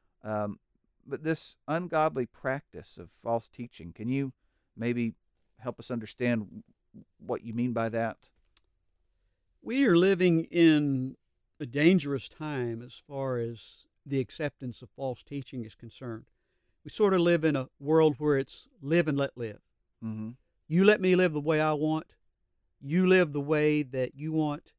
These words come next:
Speaker 2: and neither one of us will ever say anything negative toward the other. And that finds its way into religion as well. Everyone has their own beliefs, and who are we to question the beliefs of others, so we're told.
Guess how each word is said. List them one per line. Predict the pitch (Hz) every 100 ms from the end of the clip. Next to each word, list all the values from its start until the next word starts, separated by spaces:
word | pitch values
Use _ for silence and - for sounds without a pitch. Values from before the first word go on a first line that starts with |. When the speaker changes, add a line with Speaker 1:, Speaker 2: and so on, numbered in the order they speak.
| _ _ _ -
Speaker 2:
and | 127
neither | 165 165
one | 151 160 160
of | 135
us | 135 -
will | 131
ever | 135 143 143 147 147 143 131 _ _ _
say | - 156
anything | 156 143 143 - 131 123
negative | 135 139 139 135
toward | _ 131 131
the | 127 120
other. | 107 101 _ _ _ _ _ _ _ _ -
And | 160
that | 180 226
finds | 190 190 170
its | 156 170
way | 160 165
into | 160 -
religion | 143 143 147 147 143 143 143 -
as | 127 120 -
well. | 147 156 127 160 _ _ _ _ _ _ -
Everyone | 165 190 190 190
has | 170 170 156
their | 160 160
own | 165 190
beliefs, | 196 190 151 185 - - _ _ _ _ _ -
and | 156 160 175 _
who | 226 226
are | 196
we | 196 214
to | 190
question | - 226 - - 151
the | 151
beliefs | 143 156 165 170 - 160
of | 147
others, | 202 220 135 127 - _ _
so | - 151
we're | 139
told. | 143 180 196